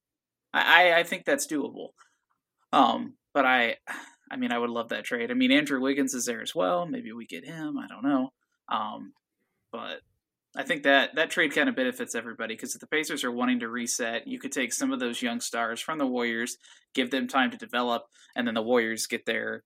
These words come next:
you know, third star to win a championship and then have a little bit of success afterwards. 'Cause then, I mean, Sabonis, I think he's on a four-year deal, so, you know, depending on how long Steph Curry plays, Sabonis could be traded in the last,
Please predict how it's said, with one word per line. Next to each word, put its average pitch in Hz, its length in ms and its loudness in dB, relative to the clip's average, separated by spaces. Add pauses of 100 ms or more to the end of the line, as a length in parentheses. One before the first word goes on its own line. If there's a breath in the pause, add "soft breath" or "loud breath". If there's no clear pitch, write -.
you 127 100 -8
know, 117 200 -8
third 117 180 -4
star 113 200 -4
to 117 80 -6
win 117 160 -6
a 113 40 -12
championship 123 720 -4
and 120 80 -8
then 117 120 -6
have 113 140 -6
a 113 60 -14
little 113 200 -8
bit 107 160 -12
of - 80 -10
success - 400 -6
afterwards. - 540 -10
'Cause 131 140 -6
then, 185 220 -2 (380 soft breath)
I 123 60 2
mean, 123 160 6
Sabonis, 127 580 0
I 120 60 -8
think 139 140 -2
he's - 440 -8
on 120 160 -8
a 117 60 -16
four-year 151 580 -4
deal, 143 380 2
so, 113 520 -4 (580)
you - 80 -8
know, 113 100 -2
depending 120 320 -2
on 117 100 0
how 123 120 2
long 120 200 0
Steph - 260 -2
Curry 131 300 0
plays, 117 680 -2 (320)
Sabonis 120 500 -2
could 127 140 -2
be 123 80 -4
traded 117 420 -2
in 113 100 -6
the 113 80 -6
last, 113 380 -8